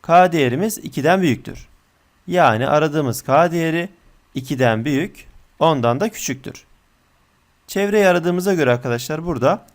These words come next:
iki K artı üç K, beş K'dır, dört artı altıdan da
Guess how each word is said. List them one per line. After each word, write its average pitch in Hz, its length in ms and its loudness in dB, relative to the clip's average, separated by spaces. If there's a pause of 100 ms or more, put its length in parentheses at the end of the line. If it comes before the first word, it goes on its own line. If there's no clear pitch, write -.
(280)
iki 165 240 -10
K 170 280 4
artı 143 800 0
üç 156 260 -6
K, 127 340 2 (260)
beş 123 300 -4
K'dır, 165 560 0 (100)
dört 170 300 0
artı 110 380 0
altıdan 127 600 0
da 190 220 -2